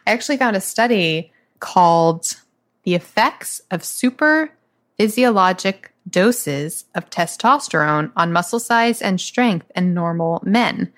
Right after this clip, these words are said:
So this was nineteen ninety-six, but this was a fascinating study. They actually had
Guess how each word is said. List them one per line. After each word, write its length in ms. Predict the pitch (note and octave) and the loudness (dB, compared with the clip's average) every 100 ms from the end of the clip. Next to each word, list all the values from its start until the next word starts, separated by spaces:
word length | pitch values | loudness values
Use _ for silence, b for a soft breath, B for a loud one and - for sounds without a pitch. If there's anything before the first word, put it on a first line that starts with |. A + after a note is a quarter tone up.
| b b b | b b b
So 120 | - G#3+ | -2 0
this 100 | A#3 | 2
was 120 | G#3 | 2
nineteen 300 | G#3 G#3+ C4 | 2 2 2
ninety-six, 720 | C#4 C#4+ - D#3 - - - b b b b _ | 4 2 0 -2 -2 -10 -12 b b b b _
but 800 | F#3+ F3 B3+ C4+ - - - - - _ _ | -8 2 4 4 0 -6 -10 -10 -16 _ _
this 200 | C4+ C4 | -10 -6
was 160 | C#4+ B3 | -6 -2
a 160 | B3+ | -2
fascinating 840 | B3 - A#3+ A#3+ - A#3 A#3 A3+ A3 | -2 -2 0 0 -2 -2 0 0 -2
study. 560 | - A3 G3 C#3+ D3 b b b b _ | -2 -2 -2 -4 -8 b b b b _
They 100 | G3+ | 0
actually 440 | - G3+ - A#3 A3 | 2 0 0 0 2
had 240 | G3 F#3 | 2 0